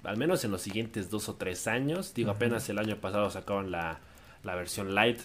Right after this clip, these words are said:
Speaker 1: de la Nintendo Switch. Y, y creo que justamente hablando de Nintendo, es, es un año interesante para ellos porque realmente no siento que su catálogo sea muy amplio todavía al día de hoy. Bueno, hablando, eh, de ju-, de juegos exclusivos, ¿no? O sea,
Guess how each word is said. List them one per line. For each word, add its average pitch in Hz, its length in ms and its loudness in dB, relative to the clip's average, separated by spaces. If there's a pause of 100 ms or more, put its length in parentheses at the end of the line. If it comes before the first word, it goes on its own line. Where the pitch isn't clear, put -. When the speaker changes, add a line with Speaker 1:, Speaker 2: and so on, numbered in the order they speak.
Speaker 1:
de 98 120 -8
la 87 80 -8
Nintendo 90 480 -6
Switch. 151 360 -4 (380)
Y, 131 160 -4
y 147 80 -6
creo 175 200 4
que 202 120 0 (180)
justamente 160 460 2
hablando 151 240 4
de 139 120 2
Nintendo, 117 420 0
es, 127 180 0
es 139 160 -2
un 147 120 4
año 156 120 6
interesante 120 560 0
para 98 240 -2
ellos 95 300 -2
porque 101 720 -2 (1040)
realmente 151 440 4
no 151 140 6
siento 147 400 0
que 110 140 -2
su - 160 -6
catálogo 113 520 0
sea 113 240 -4
muy 110 300 0
amplio 110 340 0
todavía 95 400 -4
al 92 120 -4
día 90 100 -4
de 82 80 -6
hoy. 85 140 -6
Bueno, 127 240 2
hablando, 156 580 2
eh, 110 240 -10
de 110 120 -4
ju-, - 120 -12 (240)
de 117 80 -2
juegos 135 300 -2
exclusivos, 98 720 -6
¿no? 101 100 -8
O 107 140 -6
sea, 95 400 -2